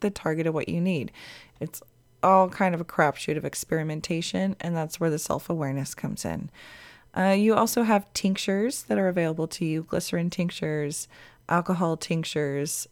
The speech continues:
sesame seed oil tinctures, and many, many others. There's sublingual application where you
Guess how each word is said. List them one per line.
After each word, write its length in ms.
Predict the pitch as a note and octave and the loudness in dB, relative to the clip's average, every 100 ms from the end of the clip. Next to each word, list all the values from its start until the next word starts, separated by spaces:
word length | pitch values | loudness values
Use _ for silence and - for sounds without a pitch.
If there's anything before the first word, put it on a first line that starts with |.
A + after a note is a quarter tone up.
| - | -14
sesame 640 | - - - - E3 - E3+ | -12 -10 -6 -4 -4 -2 -2
seed 300 | E3 E3+ E3+ | -2 -2 0
oil 380 | - E3 E3 E3 | 0 2 2 0
tinctures, 920 | - E3 E3 - E3 D#3 D#3+ E3 - - | 0 -2 -2 -2 -2 -2 -4 -6 -10 -6
and 560 | E3 E3 D#3+ D#3 - - | -4 -2 -4 -6 -10 -6
many, 400 | E3+ F3 F#3 G3+ | 0 2 4 4
many 260 | G3 F#3 F#3 | 4 2 2
others. 540 | E3 D3+ D3+ F#3+ - - - - - | 2 2 2 0 -6 -14 -20 -20 -2
There's 220 | D3+ D#3+ | 2 2
sublingual 680 | - E3 E3 F3 F#3 F#3 F3 | 0 -2 0 0 2 4 4
application 800 | D3+ - D#3+ - D#3+ - D3+ D3+ | 2 -2 -6 -2 -2 -2 -4 -4
where 120 | C#3 | -4
you 440 | D3 C#3 C3+ B2+ | -2 -2 -2 -4